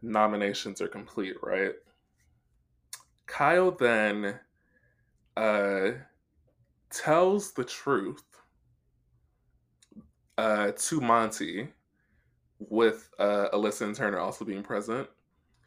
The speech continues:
saying that he was the one that exposed the leftovers to Terrence and Alyssa. Not Joseph, like they told Monty to believe. It was Kyle.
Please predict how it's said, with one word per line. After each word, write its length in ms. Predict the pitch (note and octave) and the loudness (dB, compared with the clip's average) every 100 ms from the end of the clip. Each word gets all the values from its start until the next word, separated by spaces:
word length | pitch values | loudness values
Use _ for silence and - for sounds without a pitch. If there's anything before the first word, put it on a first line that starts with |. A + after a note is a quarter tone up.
| _ _ _ - | _ _ _ -16
saying 460 | - B2 A2 A2 G#2+ | -6 -2 0 -2 -2
that 180 | G2+ - | -4 -4
he 240 | B2+ C3+ | -6 -2
was 260 | C#3 B2+ A#2 | -2 -4 -4
the 80 | |
one 720 | A2 A#2 A2 G2 F2 F2+ A2 - _ _ _ _ _ _ - | -4 -2 -2 -2 -4 -8 -12 -18 _ _ _ _ _ _ 2
that 220 | G2 F2+ | 2 2
exposed 840 | F#2 - - G#2 G2+ G2 F#2+ - _ _ - | -4 -4 2 6 6 4 -2 -8 _ _ -4
the 80 | G#2 | 0
leftovers 920 | G2+ G2 F#2+ F#2 F#2 F#2+ A2+ - - - | 0 0 0 -2 -2 -4 -6 -10 -14 -14
to 600 | - G#2+ F#2+ F#2 F#2 A2+ _ _ _ _ - | -10 -6 -6 -6 -10 -12 _ _ _ _ -10
Terrence 360 | C3 G2 - | -4 -4 -4
and 120 | G2 | -8
Alyssa. 420 | F#2 E2+ - A#2 C3+ _ _ _ _ _ - | -6 -8 -8 -12 -14 _ _ _ _ _ -4
Not 200 | E3+ A3+ | -2 0
Joseph, 440 | G2 - - C3 - _ _ _ _ _ _ _ _ - | -2 -4 -6 -8 -10 _ _ _ _ _ _ _ _ -6
like 280 | G#2+ G#2 - | 0 0 2
they 240 | G#2+ G#2 | 2 2
told 520 | - - G#2+ G2+ G2 - - | -2 -4 -2 0 -2 -6 -4
Monty 320 | G2 G2 A2 | -4 -4 -6
to 60 | |
believe. 420 | A2 G2+ G2+ C3 - _ _ _ _ _ _ | -4 -2 -2 -4 -8 _ _ _ _ _ _
It 40 | D3+ | -4
was 100 | D#3 | -2
Kyle. 400 | G#3+ D#3 G2 | -2 -2 -4